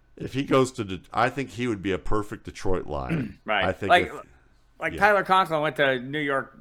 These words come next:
Speaker 2: Jets and became a starting tight end, right? I mean, you know, it,
Speaker 1: Yeah.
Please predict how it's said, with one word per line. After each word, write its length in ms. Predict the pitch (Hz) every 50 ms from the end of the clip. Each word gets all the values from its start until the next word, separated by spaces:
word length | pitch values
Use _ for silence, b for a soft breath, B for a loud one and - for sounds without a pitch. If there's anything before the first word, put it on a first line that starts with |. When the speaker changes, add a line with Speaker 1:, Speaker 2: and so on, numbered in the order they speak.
| - 123
Speaker 2:
Jets 320 | 113 147 147 147 135 - 127
and 160 | 117 110 101
became 300 | 104 - - 120 110 101
a 40 | 98
starting 300 | - - 107 101 98 92
tight 220 | - 101 98 87
end, 180 | 85 76 69 -
right? 160 | 107 104 117 120
I 40 |
mean, 300 | 120 123 123 123 123 127 127
you 60 | 131
know, 100 | 120 113
it, 160 | 113 127 127 117 123 -
Speaker 1:
Yeah. 60 | -